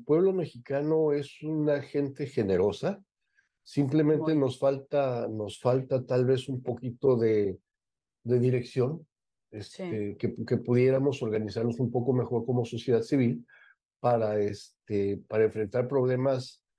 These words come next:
Speaker 1: pequeños como pudiera ser desnutrición en un lugar, hasta hecatombes como lo que pasó ahora en Guerrero,
Speaker 2: Sí,
Speaker 1: ¿no?
Speaker 2: sí.
Speaker 1: Este, pero la solidaridad de, del pueblo
Speaker 2: Es
Speaker 1: mexicano es,
Speaker 2: impresionante.
Speaker 1: es impresionante.
Speaker 2: Sí.
Speaker 1: Tenemos un,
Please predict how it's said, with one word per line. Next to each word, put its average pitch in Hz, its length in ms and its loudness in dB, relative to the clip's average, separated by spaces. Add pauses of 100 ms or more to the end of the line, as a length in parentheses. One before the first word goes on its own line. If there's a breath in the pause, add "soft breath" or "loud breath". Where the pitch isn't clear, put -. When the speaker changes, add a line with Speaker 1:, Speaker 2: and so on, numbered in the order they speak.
(320)
Speaker 1:
pequeños 127 440 0
como 110 220 -2
pudiera 113 340 2
ser 120 200 0
desnutrición 110 840 0
en 117 100 6
un 113 100 4
lugar, 123 280 2
hasta 104 540 -4 (360 soft breath)
hecatombes 127 600 2
como 110 160 0
lo 104 100 2
que 107 100 -8
pasó 101 300 -4
ahora 110 160 2
en 104 100 -2
Guerrero, 120 400 2
Speaker 2:
Sí, 98 120 -2
Speaker 1:
¿no? 170 180 -4 (320)
Speaker 2:
sí. - 160 -12
Speaker 1:
Este, - 440 -4 (180)
pero 117 120 2
la 110 120 -2
solidaridad 120 500 2
de, 117 300 -2
del 101 420 -2
pueblo 127 240 6
Speaker 2:
Es 127 60 2
Speaker 1:
mexicano 123 360 -2
es, 117 60 2
Speaker 2:
impresionante. 160 880 -2
Speaker 1:
es - 120 -6
impresionante. 151 920 0
Speaker 2:
Sí. 98 100 -4
Speaker 1:
Tenemos 117 340 0
un, 139 340 0